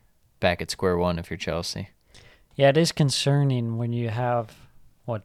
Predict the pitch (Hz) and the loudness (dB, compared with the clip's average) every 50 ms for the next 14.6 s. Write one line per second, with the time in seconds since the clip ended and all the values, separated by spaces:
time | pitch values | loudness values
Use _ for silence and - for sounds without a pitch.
0 | _ - - 139 135 127 - - 135 127 127 120 131 127 127 127 - - - 123 | _ -6 -4 -4 -2 -2 -2 -4 -2 -4 -2 -2 -2 -2 -2 -4 -8 -12 -10 -8
1 | 120 123 120 127 131 131 127 - - _ _ _ - _ _ 127 120 113 113 104 | -6 -4 -4 -4 -4 -6 -8 -14 -20 _ _ _ -20 _ _ -8 -8 -6 -8 -8
2 | - _ _ _ - 104 92 85 82 - 117 117 120 123 131 127 131 135 135 - | -12 _ _ _ 0 2 2 2 2 0 -2 -4 -2 -2 0 0 0 0 -2 -4
3 | _ _ _ - 95 87 - 95 90 90 92 92 87 90 90 90 90 90 90 87 | _ _ _ -8 -8 -4 2 4 4 4 4 4 2 0 0 0 0 0 0 -2
4 | 80 65 58 - - - _ _ _ _ _ _ _ - 123 135 139 - - - | -2 -4 -6 -10 -14 -20 _ _ _ _ _ _ _ -4 -4 -4 -2 -2 -2 -2
5 | - - - 175 135 131 127 120 113 113 113 113 101 127 123 135 135 135 127 120 | -4 -6 -6 -2 0 2 2 2 0 -2 -6 -6 -2 0 0 2 2 0 -2 -2
6 | 107 113 120 127 135 139 135 131 131 127 120 110 - - - _ _ _ _ _ | -4 -4 -2 0 2 2 2 2 0 -2 -4 -6 -8 -14 -20 _ _ _ _ _
7 | _ _ _ _ _ _ _ _ _ _ _ _ _ _ _ _ _ _ _ _ | _ _ _ _ _ _ _ _ _ _ _ _ _ _ _ _ _ _ _ _
8 | _ _ _ _ 135 123 104 92 95 131 156 175 - - 139 123 131 127 120 107 | _ _ _ _ -2 -2 -2 -2 -2 -2 -2 -2 -2 -6 -4 -2 -2 -2 -2 -4
9 | 104 101 101 - _ _ _ _ _ - 165 202 214 202 175 147 123 - - - | -6 -8 -10 -14 _ _ _ _ _ -2 -2 0 2 0 0 -2 -4 -8 -12 -10
10 | - 196 208 196 180 160 156 156 185 - 165 156 147 - 135 123 143 143 151 147 | -4 -4 -2 0 0 0 -2 -4 -4 -2 -4 -4 -2 -2 -4 -2 0 0 0 0
11 | 139 131 - - - 151 165 160 139 127 135 123 - _ _ - - - - - | -2 -2 -4 -6 -4 -2 -2 -2 -2 -2 -4 -6 -10 _ _ -18 -14 -10 -2 2
12 | 110 104 87 80 85 90 139 123 120 135 139 135 131 123 - 131 131 127 120 - | 4 4 4 4 2 0 0 -2 -2 -4 -4 -4 -4 -4 -4 -4 -4 -4 -4 -4
13 | 127 123 120 120 123 127 120 117 117 113 113 - - 131 123 120 110 - - _ | -4 -4 -2 -2 -2 -2 -2 -4 -6 -8 -8 -8 -6 -6 -6 -6 -8 -12 -18 _
14 | _ _ _ - 104 104 104 101 98 101 98 98 | _ _ _ 0 2 2 2 2 2 2 0 -2